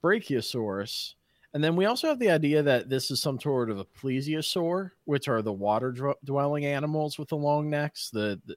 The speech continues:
except they have fins instead of feet, which really doesn't fit with a three-clawed footprint model. The, uh, sauropod theory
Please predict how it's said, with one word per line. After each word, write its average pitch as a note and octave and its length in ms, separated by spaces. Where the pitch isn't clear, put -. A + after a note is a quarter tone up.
except A2+ 320
they C3 100
have G2+ 140
fins A#2+ 500
instead G#2+ 360
of F2+ 100
feet, D3 380
which D3+ 200
really F#3+ 220
doesn't D3 340
fit C#3 320
with A#2 220
a A2 40
three-clawed A#2+ 1400
footprint - 500
model. C#3+ 480
The, C#3+ 220
uh, A2 240
sauropod C3 800
theory G2+ 500